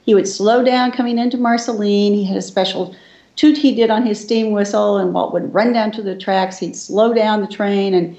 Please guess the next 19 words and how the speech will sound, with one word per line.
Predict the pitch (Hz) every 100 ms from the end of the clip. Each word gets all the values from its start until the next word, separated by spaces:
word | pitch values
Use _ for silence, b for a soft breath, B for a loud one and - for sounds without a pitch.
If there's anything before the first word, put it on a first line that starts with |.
| B B _
Walt | 196 214 -
would | 214
get | 196
in | 190
the | 185
cab | 196 180
of | 180
the | 180 180
engine | 185 190 185
with | 180 175
him | 180 175
and | 170
ride | 170
it | 175 175
into | 170 180
the | 170
yards | 170 165 175 -
down | - 139 175
here. | - -